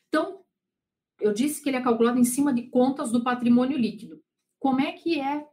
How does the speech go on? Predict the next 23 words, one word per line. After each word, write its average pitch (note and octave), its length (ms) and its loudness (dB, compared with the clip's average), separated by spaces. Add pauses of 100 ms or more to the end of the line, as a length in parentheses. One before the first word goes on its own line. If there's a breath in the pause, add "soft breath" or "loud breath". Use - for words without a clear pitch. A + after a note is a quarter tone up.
(120)
esse A#3+ 380 0
patrimônio C#4 680 -2
líquido A#3 460 -2
pra A3+ 200 -4
fins A#3+ 600 2
do G3+ 120 -8
cálculo A3+ 380 -2
do G3+ 100 -6
juro G#3+ 220 -2
sobre G#3+ 260 -4
capital G#3 460 -6
próprio? E3 240 -8
O - 40 -20
que D4 100 -4
que - 200 -8
compõe D4 680 0 (400)
pra G#3 200 0
essa B3+ 320 0
finalidade? B3 720 -2 (600)
Entra A3 480 0 (120)
o F3 100 -10
capital C4+ 560 -4
social, - 680 -8